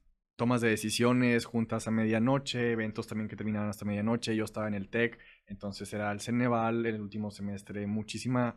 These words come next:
carga, la verdad, por eso lo de los suplementos. Y la verdad es que él se lanza después para un puesto nacional en el Congreso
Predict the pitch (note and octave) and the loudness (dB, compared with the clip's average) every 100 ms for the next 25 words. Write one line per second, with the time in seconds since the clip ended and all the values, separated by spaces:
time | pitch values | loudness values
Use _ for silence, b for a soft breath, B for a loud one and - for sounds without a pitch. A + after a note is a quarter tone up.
0 | - G#2+ G#2+ A#2 A#2 G#2+ G#2 A2 C3+ - | -4 -2 0 0 0 0 0 0 0 -6
1 | b b - G2+ F#2+ A#2+ A#2 G#2+ G2+ G2 | b b -6 -4 -2 0 0 -2 -4 -8
2 | G#2 G2+ G#2 G2+ B2+ - b b b b | -4 -2 -2 -4 -6 -8 b b b b
3 | b b - B2+ C3 C3 C3+ C3 C3 C#3 | b b 0 4 6 8 8 8 8 6
4 | C#3+ D#3 D#3 D#3+ D#3+ D#3 D#3 D#3 D3+ D3 | 8 6 8 6 6 6 4 4 2 2
5 | - C#3 - C#3+ C#3 C#3 C#3 C#3 C#3 C#3 | 2 0 2 2 2 0 0 0 0 0
6 | C#3 C#3 - - - - A#2+ A#2 - A#2+ | 0 -2 -8 -20 -20 -6 -2 -2 0 0
7 | C3 C3 B2+ - - A2 G#2 A#2 A2+ B2+ | 2 2 -2 -8 -6 -4 -2 0 4 4
8 | B2+ A2+ A2+ | 2 2 0